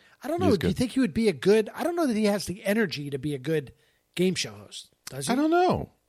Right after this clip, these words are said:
Speaker 2: I don't know. Maybe he would loosen up. Maybe be funny.
Speaker 1: I mean, it seems like he's a little too laid back, a little too cool,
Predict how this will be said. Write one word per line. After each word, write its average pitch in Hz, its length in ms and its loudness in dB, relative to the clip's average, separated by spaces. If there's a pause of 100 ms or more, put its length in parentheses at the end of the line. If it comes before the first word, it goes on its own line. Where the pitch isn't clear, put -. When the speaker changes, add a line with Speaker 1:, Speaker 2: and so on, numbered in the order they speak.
(160)
Speaker 2:
I 127 100 0
don't 175 120 4
know. 196 140 4
Maybe 123 300 4
he 139 60 4
would 123 120 2
loosen 117 300 2
up. 120 100 2
Maybe 143 240 0
be 135 160 -2
funny. 113 400 0 (380)
Speaker 1:
I 226 40 -10
mean, 269 100 0
it - 40 0
seems 330 200 0
like 320 100 0
he's 240 160 2
a 220 40 2
little 240 140 2
too 220 200 -2
laid 185 280 2
back, 180 260 -6
a 160 40 -10
little 151 80 -8
too 139 600 -10 (300)
cool, 135 340 -2